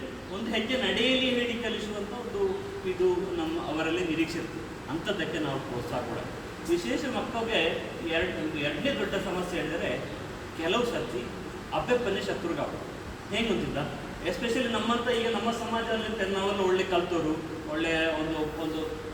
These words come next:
ಕಂಪ್ಯಾರಿಟಿವ್ ವರ್ಲ್ಡಲ್ಲಿ ನಾವು ಬದುಕಿದ್ದ ಇದ್ದಲ್ಲ, ಪರಸ್ಪರ ಹೋಲಿಕೆ ಮಾಡುವಂಥ ಪ್ರಪಂಚದಲ್ಲಿ ನಾವು ಬದುಕಿದ್ದ ಇದ್ದೀವಿ. ಏನು ನಮ್ಮ ಮಗ ಒಬ್ಬ ಅಂಗವಿಕಲನಿಗೆ ಹೇಳಿ ಒಬ್ಬನೇ ನಾಚಿಕೆ. ಅದರ ಪರಿಣಾಮ ಆಗಿ ಎಂತ ಆಯ್ತು? ಒಂದು ಸಮಸ್ಯೆಯ, ಆ, ಅರ್ಥ, ಅರ್ಥ ಮಾಡಿಕೊಂಡ್ರೆ ಇದ್ದಲ್ಲ,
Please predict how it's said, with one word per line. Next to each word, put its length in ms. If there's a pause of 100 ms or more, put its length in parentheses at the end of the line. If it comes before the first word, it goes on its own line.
(140)
ಕಂಪ್ಯಾರಿಟಿವ್ 580
ವರ್ಲ್ಡಲ್ಲಿ 300
ನಾವು 160
ಬದುಕಿದ್ದ 340
ಇದ್ದಲ್ಲ, 360
ಪರಸ್ಪರ 360
ಹೋಲಿಕೆ 360
ಮಾಡುವಂಥ 360
ಪ್ರಪಂಚದಲ್ಲಿ 540
ನಾವು 120
ಬದುಕಿದ್ದ 280
ಇದ್ದೀವಿ. 480
ಏನು 80
ನಮ್ಮ 180
ಮಗ 80
ಒಬ್ಬ 200
ಅಂಗವಿಕಲನಿಗೆ 580
ಹೇಳಿ 280
ಒಬ್ಬನೇ 240
ನಾಚಿಕೆ. 460 (340)
ಅದರ 300
ಪರಿಣಾಮ 260
ಆಗಿ 160
ಎಂತ 180
ಆಯ್ತು? 260 (380)
ಒಂದು 160
ಸಮಸ್ಯೆಯ, 580 (600)
ಆ, 360 (1000)
ಅರ್ಥ, 240
ಅರ್ಥ 420
ಮಾಡಿಕೊಂಡ್ರೆ 500
ಇದ್ದಲ್ಲ, 460